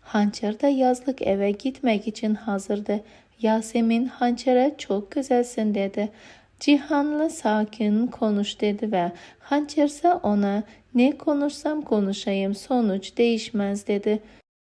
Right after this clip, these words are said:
Konaktaysa Beyza Mukadder'in odasına giriyor ve "Nasıl oldun?" diye soruyor. "Gözlerini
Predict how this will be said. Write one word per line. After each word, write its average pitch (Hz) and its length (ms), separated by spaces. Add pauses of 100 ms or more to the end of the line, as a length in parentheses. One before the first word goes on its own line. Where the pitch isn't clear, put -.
(840)
Konaktaysa 330 1160
Beyza 214 540
Mukadder'in 254 680
odasına 208 520
giriyor 240 600
ve 196 260
"Nasıl 277 500
oldun?" 202 400
diye 202 200
soruyor. 190 520 (380)
"Gözlerini 214 720